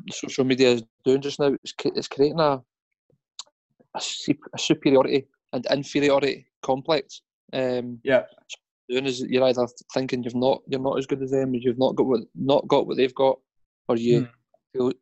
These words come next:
Speaker 1: so you feel inferior.
Speaker 2: Mm-hmm.
Speaker 1: Whereas it's, you know, it's not, it's not a, it's not a balanced approach, which
Speaker 2: Constant
Speaker 1: causes impact in young people's mind, mental health.
Speaker 2: It's constant comparisons.
Speaker 1: Aye, that's it. Say that,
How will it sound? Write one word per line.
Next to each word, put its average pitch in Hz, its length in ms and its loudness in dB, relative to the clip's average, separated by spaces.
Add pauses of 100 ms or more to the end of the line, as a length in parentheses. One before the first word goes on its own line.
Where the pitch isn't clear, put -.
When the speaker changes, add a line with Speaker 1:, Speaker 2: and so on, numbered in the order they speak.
(180)
Speaker 1:
so - 140 -4
you 123 80 -2
feel 135 200 2
inferior. 147 480 0 (720)
Speaker 2:
Mm-hmm. 127 220 -2
Speaker 1:
Whereas 127 300 2
it's, - 420 -8 (420)
you 131 100 -6
know, 127 100 -2
it's - 180 -6
not, 139 260 2
it's - 140 -8
not 131 160 4
a, 127 100 0
it's - 140 -8
not - 100 0
a 135 40 4
balanced 131 520 0
approach, - 480 -4 (500)
which - 120 -8
Speaker 2:
Constant 135 320 6
Speaker 1:
causes - 120 -2
impact 123 420 -2
in 123 240 -6
young 127 160 -8
people's 127 260 -4
mind, 127 280 -6
mental 131 200 -2
health. 135 300 0 (420)
Speaker 2:
It's 120 140 -4
constant 135 400 0
comparisons. 135 720 -2 (760)
Speaker 1:
Aye, 127 180 4 (140)
that's - 160 -6
it. 127 220 0
Say 139 160 -2
that, 135 180 -6